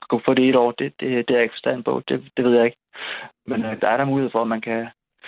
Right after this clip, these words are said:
kan få dag-, dag-, dagpenge og sygedagpenge. Det kan man da godt.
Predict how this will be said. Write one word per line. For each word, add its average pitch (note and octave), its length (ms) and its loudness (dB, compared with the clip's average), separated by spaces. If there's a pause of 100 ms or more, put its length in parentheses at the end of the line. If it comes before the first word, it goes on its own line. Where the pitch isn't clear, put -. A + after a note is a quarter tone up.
(500)
kan A2+ 260 -2
få A#2 80 0
dag-, A2+ 320 0 (300)
dag-, A#2+ 260 -2 (220)
dagpenge A#2+ 460 0
og A2 60 2
sygedagpenge. A#2+ 600 -2
Det B2+ 80 -8
kan A#2+ 100 0
man A#2 160 -2
da A#2 40 2
godt. A#2 140 -2